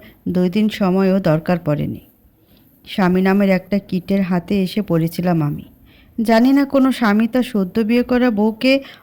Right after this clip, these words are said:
অশ্লীল ভাষায় বকে কিনা, কিন্তু সেদিন কোনো অপরাধ না করেও আমাকে প্রচুর বকা শুনতে হয়েছিল। একুশ দিনের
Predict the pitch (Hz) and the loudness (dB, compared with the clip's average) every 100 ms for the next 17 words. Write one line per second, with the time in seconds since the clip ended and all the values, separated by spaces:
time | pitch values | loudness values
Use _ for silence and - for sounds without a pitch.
0 | - 202 208 - 240 226 202 190 240 208 | -2 0 0 0 -2 0 0 0 0 0
1 | 185 165 165 196 160 151 104 - _ _ | 2 0 -2 -4 -4 -6 -10 -14 _ _
2 | - - - - 233 220 240 226 196 226 | -20 -20 -14 -4 -2 0 0 0 0 0
3 | 208 208 202 185 180 208 214 208 196 185 | 0 0 2 0 0 0 0 0 0 0
4 | 185 233 247 240 185 196 226 220 208 196 | 0 0 0 0 0 0 -2 -2 -4 -2
5 | 240 202 175 220 208 208 175 165 156 143 | -2 0 -2 -2 -4 -2 0 0 0 -2
6 | 151 - - _ _ _ _ - 202 202 | -6 -8 -12 _ _ _ _ -6 -4 -2
7 | 226 214 - 202 202 | 0 -2 0 0 2